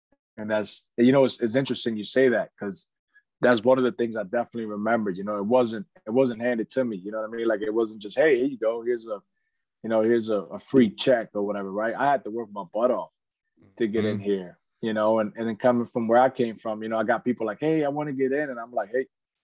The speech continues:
Speaker 1: you wanna get in? Like, do this, this, that, and the third, and then call me," you know, and they never call me. Why? 'Cause they, they're not willing to put in the work. So I'm not gonna waste my time on you if you're not willing to put in the work, put in the time. You know what I'm saying?
Speaker 2: Mm-hmm. Absolutely, brother. Um,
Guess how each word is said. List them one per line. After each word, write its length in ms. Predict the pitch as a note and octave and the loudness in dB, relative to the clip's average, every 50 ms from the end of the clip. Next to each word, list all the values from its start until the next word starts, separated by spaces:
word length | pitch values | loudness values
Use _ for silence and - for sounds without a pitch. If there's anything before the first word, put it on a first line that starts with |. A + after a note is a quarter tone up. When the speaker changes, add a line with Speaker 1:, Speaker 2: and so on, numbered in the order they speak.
| - - - | -14 -6 -2
Speaker 1:
you 80 | B2 B2+ | 0 2
wanna 320 | C#3 D3 D3 D3 D3 C#3 | 2 2 0 0 0 2
get 160 | A#2+ B2+ B2 | 4 4 6
in? 140 | C#3+ D#3 D#3+ | 6 6 6
Like, 220 | C#3 B2 A2 F#2+ | 4 2 2 0
do 160 | G2 C3 C#3+ C#3 | -2 -4 -2 -2
this, 180 | C#3+ C3+ A#2 | -2 -4 -6
this, 100 | C3 B2+ B2 | -6 -4 -2
that, 100 | C3+ C3 | 0 0
and 80 | B2 A#2+ | 0 -2
the 40 | |
third, 180 | - C#3 D3 D3+ | -6 -8 -8 -6
and 100 | C#3 B2+ | -8 -10
then 80 | A#2+ A2+ | -12 -12
call 300 | - - A#2+ C3 D3+ D#3 | -8 -4 -2 0 0 -2
me," 120 | C3 G#2 F2 _ - - | -2 -6 -10 _ -20 -16
you 120 | - A#2 A2+ | -12 -8 -6
know, 200 | A#2 A#2+ B2+ B2 | -2 -2 -2 -2
and 80 | A#2+ | -2
they 60 | A2+ A2+ | -2 0
never 220 | B2+ C3+ C3 B2+ | 2 2 2 0
call 300 | B2+ - C#3+ D#3 E3 D#3 | -2 0 0 2 2 0
me. 100 | C3 A2 | 0 -2
Why? 240 | G2+ A2+ B2+ C3+ C3+ | -2 0 0 0 0
'Cause 160 | - - G#2+ | -2 -6 -8
they, 160 | A2 G#2+ G#2 - _ - | -8 -8 -10 -10 _ -12
they're 100 | G#2+ A2 | -10 -8
not 180 | A2 A#2 A#2 G#2+ | -4 -4 -4 -2
willing 160 | A2+ A#2 A2+ A2+ | -2 -4 -4 -6
to 60 | G2+ | -4
put 160 | - C3 B2 | -2 0 0
in 60 | A#2+ A#2 | 0 0
the 80 | A2 | -2
work. 340 | G2 G2+ B2 D3 C3+ - - | 0 2 4 4 2 0 -4
So 320 | - - A2 G#2 G2 G2 - _ _ _ _ _ _ _ - - | -4 -4 -4 -2 -4 -4 -10 _ _ _ _ _ _ _ -6 -2
I'm 120 | - C3+ D3+ | 0 2 4
not 160 | D#3+ C#3+ C3 | 4 4 4
gonna 140 | B2 B2 A#2 | 2 0 -2
waste 260 | A2+ A#2+ A#2 A2+ - | -2 -2 -4 -4 -6
my 120 | - A2+ G#2 | -8 -10 -10
time 280 | - - A#2 A2+ A2 | -10 -10 -10 -8 -8
on 160 | G#2+ G2+ G2 F#2+ | -8 -6 -2 0
you 240 | A2+ C3+ C3+ A#2 G2+ | 2 4 4 4 2
if 100 | F2 F2 | 0 -2
you're 100 | A2 A#2 | -2 -2
not 160 | A#2 G#2 F#2+ | -2 -2 -2
willing 180 | G#2 G#2+ G#2 G2+ | -2 -4 -4 -6
to 60 | G2 | -6
put 180 | E2 G#2+ G#2+ | -2 -2 -2
in 100 | G#2 F#2+ | -2 -2
the 80 | F#2+ F#2 | -6 -4
work, 280 | F#2 G#2 A2+ A2+ G#2 _ _ | -2 0 0 0 -2 _ _
put 100 | - A2 | -8 -8
in 80 | G#2 G2 | -8 -8
the 60 | F2 | -8
time. 360 | E2 - G#2 G#2+ A2 G#2+ F#2+ | -6 -4 -2 0 0 0 -2
You 60 | F2+ | -4
know 60 | F#2 F#2+ | -6 -6
what 80 | G2 | -8
I'm 80 | G2 F#2+ | -8 -8
saying? 300 | - G#2 G2+ G#2+ G#2+ A2 _ _ _ _ _ _ _ _ _ _ _ F2+ | -8 -8 -8 -8 -8 -12 _ _ _ _ _ _ _ _ _ _ _ -20
Speaker 2:
Mm-hmm. 420 | F2 F#2+ G2 G2 G2+ A2 A2+ G#2+ F#2 - _ _ | -14 -10 -8 -6 -6 -6 -6 -8 -12 -18 _ _
Absolutely, 1000 | - G2 F#2 F#2 F#2+ F#2 - - - G#2 F#2 F2+ F#2 F#2+ G2 A2 G2+ G2 F#2+ F2 | -10 -6 -4 -4 -4 -6 -8 -10 -12 -10 -8 -8 -8 -8 -8 -8 -10 -10 -12 -12
brother. 460 | E2+ F#2 F2+ E2+ F2 F2 F2+ F2+ F#2 - - _ - - - - _ _ - | -12 -12 -10 -10 -10 -10 -10 -10 -12 -14 -18 _ -20 -20 -20 -20 _ _ -4
Um, 380 | G#2+ A2 A2 G#2+ G2 F#2+ F2+ | -2 -2 0 -2 -2 -6 -10